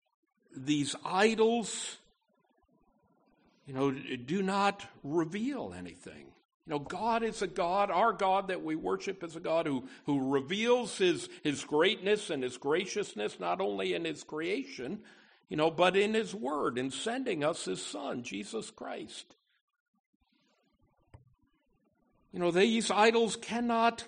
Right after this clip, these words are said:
communicate. And, and the, the, the struggle, the, the, the snare there in, in verse eight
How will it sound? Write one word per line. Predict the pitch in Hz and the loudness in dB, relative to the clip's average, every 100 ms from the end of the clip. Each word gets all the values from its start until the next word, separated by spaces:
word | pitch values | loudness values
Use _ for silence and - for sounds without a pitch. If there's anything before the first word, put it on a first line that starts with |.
| - | -12
communicate. | - 202 190 262 269 - - - - - - _ _ _ _ _ _ _ _ _ _ _ _ _ _ _ _ _ _ _ _ _ _ _ _ _ _ _ _ _ _ _ _ _ _ - | -6 -2 0 0 0 -4 -10 -14 -16 -20 -20 _ _ _ _ _ _ _ _ _ _ _ _ _ _ _ _ _ _ _ _ _ _ _ _ _ _ _ _ _ _ _ _ _ _ -10
And, | - 185 196 190 | -2 2 2 0
and | 175 185 | 0 2
the, | 170 160 156 139 | 4 4 0 -4
the, | 147 151 135 | 0 0 0
the | 131 | 0
struggle, | - - - - 220 247 262 139 131 165 | 0 -2 -4 2 4 6 4 4 4 4
the, | 135 127 117 110 | 2 2 2 0
the, | 117 107 101 - - - _ _ _ _ _ _ _ _ _ _ _ _ - | 0 0 -4 -10 -20 -20 _ _ _ _ _ _ _ _ _ _ _ _ -10
the | 120 120 | -6 -2
snare | 123 - - 185 175 214 262 240 139 | 0 0 0 -2 0 4 6 8 6
there | 120 110 101 123 202 190 - - _ _ _ _ _ _ _ _ - | 4 0 2 4 4 2 -10 -20 _ _ _ _ _ _ _ _ -6
in, | 135 | -2
in | 147 139 135 | 2 2 2
verse | 151 165 - | 2 2 0
eight | 160 214 165 - - | 0 2 0 -6 -16